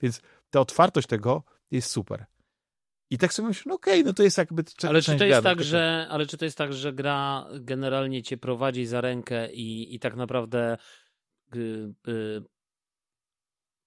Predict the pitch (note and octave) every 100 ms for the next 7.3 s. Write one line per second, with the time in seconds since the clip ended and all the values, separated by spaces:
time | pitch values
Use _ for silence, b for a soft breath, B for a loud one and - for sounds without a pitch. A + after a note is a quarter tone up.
0 | - C#3+ C3+ C#3 F3 D#3+ D3 D3 E3 C#3+
1 | C3+ C3+ A#2+ A#2+ A#2 G3 A#3+ A#3+ F3+ E3+
2 | D#3 - B2+ D#3+ - D3 C#3+ A2 - C#3
3 | A2 G#3 - E3 - D3 C3 - D#3+ B3
4 | - D#3 E3+ D#3 D3 D#3 D#3 D3 C#3 C3
5 | - C#3+ C#3 C3 C#3+ C3 B2+ G#2+ G#2+ C#3+
6 | G3 E3 C#3+ B2 b b b b D3 B2+
7 | B2 -